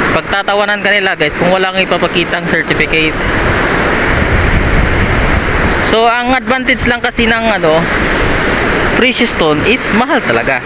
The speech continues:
Mahal, o hindi natin makailan, mahal talaga. Pero marami ka pang dadaanan ng mga <laughs> proseso bago mo mabenta ng, ano, mataas na halaga. And I think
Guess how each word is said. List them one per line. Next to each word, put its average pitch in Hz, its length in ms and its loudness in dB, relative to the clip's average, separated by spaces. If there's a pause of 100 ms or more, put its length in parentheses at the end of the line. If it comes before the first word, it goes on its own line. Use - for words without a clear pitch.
(580)
Mahal, 170 280 0
o 135 280 2 (240)
hindi 165 80 2
natin 226 240 0
makailan, 190 320 0
mahal 156 240 -2
talaga. 135 320 -2 (800)
Pero 240 440 2 (280)
marami 233 320 0
ka 240 80 0
pang 226 160 0
dadaanan 202 480 -2
ng 196 160 -2
mga 196 220 0 (300)
<laughs> - 280 -2
proseso 202 560 0 (160)
bago 151 320 0
mo 170 160 4
mabenta 170 1400 0
ng, 170 240 -2
ano, 185 320 2 (560)
mataas 180 400 -2
na 175 160 0
halaga. 165 320 -2 (640)
And 185 160 0
I 202 80 0
think 240 400 0